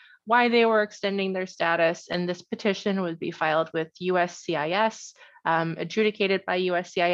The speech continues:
S. All the while, the student is caught in a limbo of having expired status,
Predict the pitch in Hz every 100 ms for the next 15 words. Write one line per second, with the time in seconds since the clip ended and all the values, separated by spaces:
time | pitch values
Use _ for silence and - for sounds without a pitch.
0 | 165 180 - - _ _ - - 185 202
1 | 190 185 180 180 170 - 196 185 180 175
2 | - 180 175 170 - - 185 - 185 170
3 | 170 185 185 175 170 160 160 170 - -
4 | 190 180 175 175 175 - - - 190 190
5 | 190 - 175 170 175 175 -